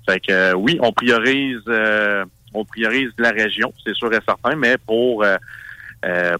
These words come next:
pour bien compléter notre équipe, ben oui, on va piger à l'extérieur aussi, puis, euh, on s'assure d'avoir la meilleure équipe possible, là. Fait que, euh, oui, on n'hésite pas à aller, mais on priorise beaucoup les joueurs de la région, ça, c'est certain.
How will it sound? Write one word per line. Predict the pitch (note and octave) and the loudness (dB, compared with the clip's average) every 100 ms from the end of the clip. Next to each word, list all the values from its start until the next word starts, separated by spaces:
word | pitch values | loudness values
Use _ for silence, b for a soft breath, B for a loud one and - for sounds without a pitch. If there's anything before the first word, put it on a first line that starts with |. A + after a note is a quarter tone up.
| - | -2
pour | G2 F#2 F#2 | 0 0 0
bien | A2 | 0
compléter | A#2 G#2+ G2 A2+ | 0 0 2 0
notre | G#2 | 0
équipe, | F#2+ A#2 A#2 | 0 0 0
ben | F#2+ F#2+ | 0 0
oui, | F#2+ A2 | 2 2
on | F#2 | 2
va | F2 F#2+ | 2 0
piger | - G#2 | 0 0
à | |
l'extérieur | G2 - G2+ G2 G2 F#2+ | 0 0 2 2 2 -2
aussi, | - G#2+ A2+ | -4 -4 -4
puis, | - F#2 F2+ | -8 -8 -2
euh, | E2+ E2+ E2+ E2+ - B B B B - | 0 2 2 0 -2 B B B B -4
on | F2+ - | -2 -2
s'assure | F#2+ - G#2 | -2 2 4
d'avoir | G2 G2 G2 | 4 4 4
la | |
meilleure | G2 F#2+ | 2 0
équipe | G2 G2+ - | -2 -4 -4
possible, | F#2+ G#2 F#2 F2 | -2 -2 -4 -4
là. | - | -6
Fait | F2 | -8
que, | F2 | -6
euh, | F2 E2+ E2+ E2+ E2+ | -4 -2 -2 -2 -2
oui, | F2 A2+ | 0 -2
on | G#2 F#2 F#2+ | 0 0 0
n'hésite | G2 G2+ - | 0 0 2
pas | A2+ | 2
à | |
aller, | G#2+ C3 | 4 2
mais | C#3+ C3 C3+ A#2+ | 0 0 -2 -4
on | A#2+ | -4
priorise | A#2+ A#2 A#2 G#2+ | -2 -2 -2 -6
beaucoup | G#2 A#2+ | -10 -4
les | G#2+ G2+ | -4 -2
joueurs | G#2+ | -2
de | G2+ | -2
la | |
région, | F#2 - _ - | -4 -8 _ -14
ça, | - - | -12 -12
c'est | - | -12
certain. | - | -12